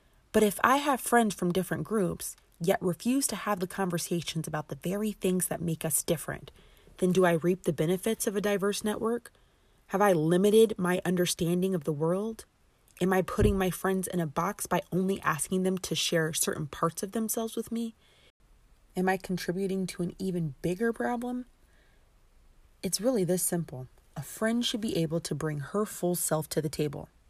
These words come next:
Don't think about race for just a moment. Just who she is as a person, her favorite music, her role as a mother, her fluctuating availability as an entrepreneur. She should not feel compelled to withhold certain parts of herself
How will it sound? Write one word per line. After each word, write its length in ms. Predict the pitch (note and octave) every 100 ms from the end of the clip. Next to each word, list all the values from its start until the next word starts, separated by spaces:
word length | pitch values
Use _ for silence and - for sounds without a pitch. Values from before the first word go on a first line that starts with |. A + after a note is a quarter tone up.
| _ -
Don't 200 | G3 -
think 140 | D#4
about 240 | D4 C4+ -
race 220 | F3+ E3+
for 100 | G3+
just 220 | G3 A#3+
a 20 |
moment. 340 | B3+ F#3+ E3+ E3 - - -
Just 340 | - G#3+ - - _ _ _ _
who 260 | - E4+
she 260 | F4+ D#4 C4+
is 120 | A3+
as 160 | G3+ D#3+
a 40 |
person, 520 | - D3+ C#3+ - - -
her 140 | E3
favorite 320 | D#3+ C#3+ D3
music, 440 | A3 B3 A#3 A#3+ - - - -
her 200 | - G#3
role 480 | E3 D3+ E3 G3 F#3+
as 140 | F#3+
a 60 | F#3
mother, 500 | E3+ F3 G3 G3+ G#3+ - - -
her 440 | - G3 F3+ F3 E3 - - _ _ _ -
fluctuating 800 | - B3 A#3+ - A3 G#3+ G#3+ G#3
availability 1000 | F3+ F#3 F#3+ F3+ F3+ G3 G3+ G#3 G#3 -
as 180 | F3+ E3
an 100 | F3+
entrepreneur. 800 | E3 E3+ E3+ E3+ E3+ F3 G3 G3+ - - _
She 320 | - - B3+
should 240 | C4 - C4
not 320 | A3 A3 -
feel 220 | - G3
compelled 480 | - F#3 - F3 D#3+
to 100 | -
withhold 520 | D3+ F#3 - G3 F#3+
certain 300 | - A3 G3+
parts 380 | F#3 E3+ E3 -
of 200 | - D3+
herself 600 | - B3+ - E3 D#3+ -